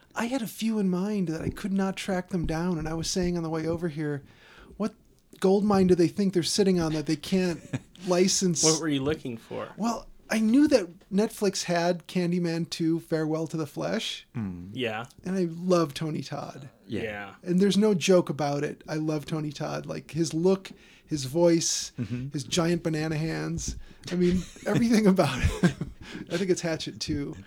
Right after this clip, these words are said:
Speaker 1: when he puts his hand over that girl's face.
Speaker 2: Yeah.
Speaker 1: It's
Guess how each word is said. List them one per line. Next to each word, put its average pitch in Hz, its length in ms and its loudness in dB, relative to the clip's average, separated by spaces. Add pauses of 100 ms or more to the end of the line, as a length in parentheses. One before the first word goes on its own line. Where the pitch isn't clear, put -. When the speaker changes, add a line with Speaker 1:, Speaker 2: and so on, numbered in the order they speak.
(240)
Speaker 1:
when 160 80 -10
he 160 80 -4
puts - 200 -6
his 151 120 -4
hand 160 220 -4
over 156 160 -6
that 160 160 -10
girl's 151 380 -6
face. 156 580 -6 (240)
Speaker 2:
Yeah. 80 200 -12 (500)
Speaker 1:
It's - 260 -4